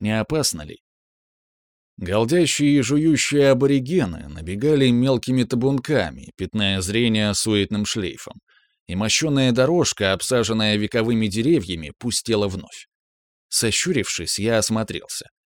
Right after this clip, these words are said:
За гибкими лозами ив блестел и переливался пруд, а с бережка срывался радостный детский визг. За себя я был спокоен.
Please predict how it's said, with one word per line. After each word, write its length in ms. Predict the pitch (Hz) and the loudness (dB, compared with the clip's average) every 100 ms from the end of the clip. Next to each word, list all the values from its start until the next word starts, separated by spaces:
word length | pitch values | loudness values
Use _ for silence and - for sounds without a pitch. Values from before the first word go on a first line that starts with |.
| _ _ _ _ _ _ _ | _ _ _ _ _ _ _
За 220 | 90 104 | -2 0
гибкими 480 | 104 135 - 135 127 | 2 0 0 0 2
лозами 500 | 127 135 107 123 117 | 4 4 2 2 2
ив 400 | 117 156 117 - | 0 -2 -4 -6
блестел 560 | 135 135 107 - 139 131 | -8 -4 -2 0 0 2
и 60 | 113 | 0
переливался 720 | 120 113 113 127 117 - 120 | 0 0 2 2 0 0 -2
пруд, 420 | 127 101 - - _ _ _ - | -2 -4 -6 -18 _ _ _ -4
а 160 | 95 | -2
с 80 | 92 | 0
бережка 640 | 95 110 107 - 151 117 85 | 0 0 0 -2 0 0 0
срывался 580 | 92 92 123 110 117 | -4 -2 0 0 0
радостный 540 | 104 110 110 101 113 107 | 0 0 0 0 0 0
детский 460 | 98 90 - 98 | -2 -4 -4 -4
визг. 340 | 90 - - - _ _ _ _ _ _ | -4 -6 -10 -12 _ _ _ _ _ _
За 220 | - 90 92 | -10 -6 -2
себя 280 | 120 139 | 0 2
я 160 | 160 135 | 2 4
был 180 | 135 120 | 2 0
спокоен. 600 | - 127 - 76 - | 0 -4 -4 -12 -14